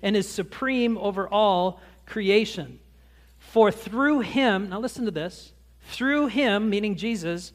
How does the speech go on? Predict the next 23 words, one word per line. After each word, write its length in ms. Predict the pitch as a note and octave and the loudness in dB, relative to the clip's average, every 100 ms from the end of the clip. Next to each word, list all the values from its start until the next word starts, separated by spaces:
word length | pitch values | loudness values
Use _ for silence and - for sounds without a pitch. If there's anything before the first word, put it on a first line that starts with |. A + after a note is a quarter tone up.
| - - E3 | -20 -16 2
God 360 | A#3 B3+ A3 | 4 4 2
created 840 | - C4 A#3 A3 A3 G#3+ G#3 - - | -4 -4 2 4 4 4 2 2 -4
everything 500 | A#3+ B3 C4+ B3+ B3+ | -2 0 -2 -2 -2
in 140 | A#3+ G#3+ | -2 -4
the 60 | |
heavenly 420 | E3+ G#3+ A3 G#3+ G3+ | -2 -2 0 -2 -2
realms 460 | F#3 F#3 F#3 - - | -2 -2 -4 -8 -12
and 180 | F#3 F#3 | -6 -4
on 160 | F#3 | -4
earth. 320 | F#3+ F3 C3+ - - - - _ _ _ _ | -2 -2 -4 -14 -20 -20 -20 _ _ _ _
And 180 | G#3 A#3+ | 2 4
this 160 | C4+ - | 2 2
always 400 | B3+ C4+ A#3+ - | 2 2 0 -4
freaks 380 | - A#3 A3 G3+ | -4 -4 -4 -2
me 100 | G3 | 0
out 140 | G#3+ | 2
a 60 | A3 | 4
little 200 | G3+ D#3 | 4 0
bit 240 | D3 D#3 - - - | -4 -6 -14 -20 -4
because 420 | G3 A#3 G#3 G#3 - - - _ - | 2 4 4 2 -14 -20 -20 _ -2
if 180 | G#3 A3 | -2 0
you 160 | C4 | 2
were, 180 | C#4 | 4